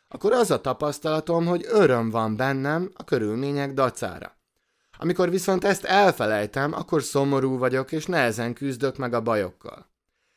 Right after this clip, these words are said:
Nem a körülmények változásából nyerjük az erőt, hanem az Úr öröme a mi erősségünk. Amikor úgy látunk, mint ő, úgy gondolkodunk, mint ő, akkor öröm van bennünk.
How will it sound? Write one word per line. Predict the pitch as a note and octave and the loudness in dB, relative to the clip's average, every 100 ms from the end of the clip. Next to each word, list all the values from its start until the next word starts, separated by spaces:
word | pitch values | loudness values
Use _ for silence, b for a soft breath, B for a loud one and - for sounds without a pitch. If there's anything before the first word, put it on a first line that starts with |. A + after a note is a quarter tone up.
| _ | _
Nem | G#2 C#3 D#3+ | -2 4 4
a | D#3 | 4
körülmények | D#3+ D3+ D3+ C#3 C3 B2 A#2 | 4 6 6 6 2 -2 -4
változásából | G#2+ A2+ A#2 A2 A#2 A2+ A#2 A2+ C3+ B2+ C3 C3+ | -2 0 0 0 -2 0 -2 -2 -2 -2 0 -2
nyerjük | C3+ C3+ C3+ C#3 | -2 -2 -4 -4
az | C#3+ D3 | -4 -4
erőt, | D3 E3 E3+ | 0 0 -2
hanem | - C3+ B2+ B2 | -4 -4 0 0
az | A2 | -2
Úr | - E3 F3+ E3+ - | -4 0 4 2 2
öröme | B2 A#2+ G#2 G2+ - | 0 0 -2 -6 -8
a | G#2 G2+ | -8 -6
mi | A#2 C#3 | -4 -6
erősségünk. | A#2 A2 F#2+ F2 - G#2+ F#2+ F2 F2+ - _ _ _ _ - | -6 -6 -8 -10 -10 -8 -8 -10 -14 -18 _ _ _ _ -6
Amikor | C#3 C#3+ D3+ | -2 2 2
úgy | E3 A#3 A3+ | 2 2 4
látunk, | D3 A#2 - B2+ A#2 | 2 0 -4 -6 -6
mint | A#2 A2+ G2+ - | -4 -6 -6 -4
ő, | B2+ C#3+ D3+ | 0 0 0
úgy | E3+ G3 E3 | 0 0 2
gondolkodunk, | D3 C3 B2 A#2 A2 A2+ G#2 G2+ F#2+ | 0 2 2 0 -2 -4 -4 -6 -8
mint | G#2 F#2+ F2+ - | -8 -8 -10 -6
ő, | B2+ C#3+ E3+ - _ - | -4 -2 -4 -10 _ -6
akkor | B2+ D#3+ - - C3 A2 - | 0 0 -2 -4 -4 -4 -4
öröm | D#3+ D3 A2+ F#2 E2 | 0 0 0 -6 -10
van | E2+ F2+ | -12 -10
bennünk. | G2+ G2+ F#2+ D#2+ E2+ - | -10 -8 -8 -10 -16 -20